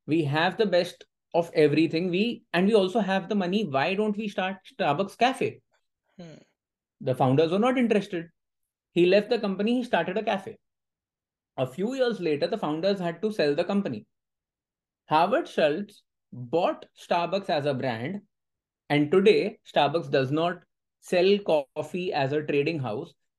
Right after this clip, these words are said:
Speaker 1: Starbucks is a coffee experience center all across the world.
Speaker 2: Hmm.
Speaker 1: I personally understood the power of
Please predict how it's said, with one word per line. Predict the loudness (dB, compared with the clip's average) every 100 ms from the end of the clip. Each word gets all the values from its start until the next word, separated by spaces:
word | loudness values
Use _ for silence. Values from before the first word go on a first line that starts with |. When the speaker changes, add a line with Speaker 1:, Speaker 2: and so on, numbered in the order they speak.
| -2
Speaker 1:
Starbucks | 0 2 0 -6 -2
is | 0 2
a | 0
coffee | 0 -2 -4 -8
experience | -8 -8 -2 0 0 0
center | 0 0 2 0 0
all | 0 0 0
across | 0 -4 -4
the | -4
world. | -4 -4 -8 -16 _ _ _ _ _ _ _ _ _ _ _
Speaker 2:
Hmm. | -20 -20 -20 _ _ _ _ _ _ _ _ _ _ _ _ -2
Speaker 1:
I | 0 2 0 -2
personally | -4 -2 -2 0 -2
understood | -2 -4 -4 -4 -6 -2
the | 0 0 -4 _ _
power | 4 6 6 2
of | -2 -6